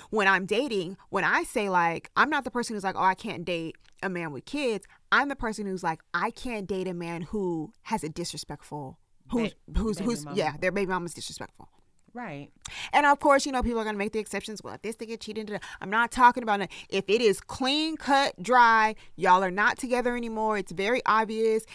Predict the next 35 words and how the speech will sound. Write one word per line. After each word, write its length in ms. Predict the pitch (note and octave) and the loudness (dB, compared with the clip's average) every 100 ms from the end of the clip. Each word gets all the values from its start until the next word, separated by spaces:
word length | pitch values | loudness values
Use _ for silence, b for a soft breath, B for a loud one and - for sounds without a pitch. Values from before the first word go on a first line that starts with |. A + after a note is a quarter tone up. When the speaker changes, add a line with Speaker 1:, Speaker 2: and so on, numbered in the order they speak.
| B | B
Speaker 1:
He 240 | - A#3+ A#3 | -6 -6 -4
live 320 | A3+ A#3+ B3+ | 2 2 4
over 160 | B3 | 0
here, 220 | A#3 A#3 A3 | -2 -2 -2
you 180 | G3+ | -2
live 160 | A3+ A#3 | -2 -2
o-, 40 | A3+ | -2
y'all 260 | G3 G#3 | 2 4
are 80 | G3+ | 2
strictly 420 | - - A3+ B3 | -2 0 0 -2
co-parents. 600 | G#3+ A3+ A3 B3 B3 B3 - | -4 -4 -2 -4 -6 -8 -10
Speaker 2:
Y'all 220 | D#3+ D#3+ E3+ | -6 -4 -4
ain't 80 | D#3+ | -4
Speaker 1:
And 80 | |
Speaker 2:
roommates. 480 | D#3+ D#3 D3 D3+ - | -8 -8 -10 -12 -4
Speaker 1:
y'all 200 | G3 G3+ | 2 4
not 200 | F#3 F3 | 4 2
roommates. 440 | A#3 D4 C#4 C4+ - B | 2 2 0 -2 -6 B
None 180 | A3 C4+ | 2 4
of 60 | B3+ | 6
that 160 | F3 | 4
shit, 240 | - D#3 C#3 | 2 -4 0
right? 340 | F3 A3+ D4 B B B - - | 2 2 -2 B B B -8 -2
And 680 | A#3 G#3+ G3 F3+ F3 E3+ - _ _ _ _ _ _ - | 0 2 2 0 -4 -10 -14 _ _ _ _ _ _ -16
you 300 | E3 G#3+ A#3+ | -6 -4 -2
was, 260 | G#3+ E3+ - | -4 -8 -8
you 160 | G#3 A3+ | -2 2
wasn't 280 | A3 G#3+ G3 | 2 2 -2
being 180 | G3+ | -2
disrespectful 500 | G3 G3+ G3 G3 F#3 | -2 -4 -4 -6 -6
before 280 | E3 - G#3+ | -10 -8 -6
you 60 | A4 | -4
started 300 | - D#3+ D#3+ | -4 -6 -6
dating 180 | D#3+ E3 | -8 -10
somebody. 480 | E3 E3 F3 A#3 | -10 -10 -10 -12